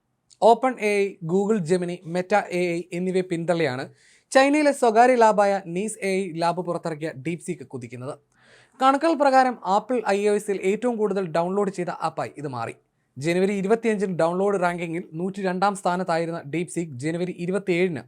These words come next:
ഒന്നാം സ്ഥാനത്ത് വന്നു. മറ്റ് എ ഐ ആപ്പുകളെ അപേക്ഷിച്ച് സൗജന്യമാണ് എന്നതാണ് ഇതിനെ ജനപ്രിയമാക്കുന്ന പ്രധാന ഘടകം. എ ഐ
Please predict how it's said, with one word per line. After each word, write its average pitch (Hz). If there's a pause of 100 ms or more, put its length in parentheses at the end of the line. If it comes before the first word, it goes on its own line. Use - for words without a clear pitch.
(120)
ഒന്നാം 170
സ്ഥാനത്ത് 131
വന്നു. 131 (840)
മറ്റ് 277 (160)
എ - (140)
ഐ 285 (140)
ആപ്പുകളെ 233
അപേക്ഷിച്ച് 190
സൗജന്യമാണ് 202 (100)
എന്നതാണ് 170 (120)
ഇതിനെ 180 (140)
ജനപ്രിയമാക്കുന്ന 165 (100)
പ്രധാന 160 (100)
ഘടകം. 123 (720)
എ - (160)
ഐ -